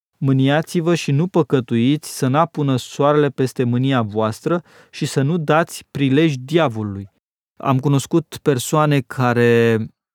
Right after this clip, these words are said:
spuneau că aud înjurături în mintea lor. Deci, efectiv, astea sunt tot atacuri demonice. Independent de voința ta, fără să vrei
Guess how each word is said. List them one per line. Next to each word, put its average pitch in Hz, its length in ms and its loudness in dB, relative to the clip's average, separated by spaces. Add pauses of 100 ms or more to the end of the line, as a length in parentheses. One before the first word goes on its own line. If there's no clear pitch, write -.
(140)
spuneau 131 600 -4
că 123 460 -2 (680)
aud 147 360 2
înjurături 147 960 -2 (160)
în 127 220 -2
mintea 135 380 0
lor. 127 360 0 (640)
Deci, - 240 -12
efectiv, 151 560 0 (160)
astea 131 220 -2
sunt 131 100 -2
tot 170 140 -2
atacuri 139 460 -2
demonice. 117 720 -4 (640)
Independent 156 640 2
de 202 60 4
voința 139 500 0
ta, 107 180 -8
fără 196 380 2
să 170 220 0
vrei 139 560 0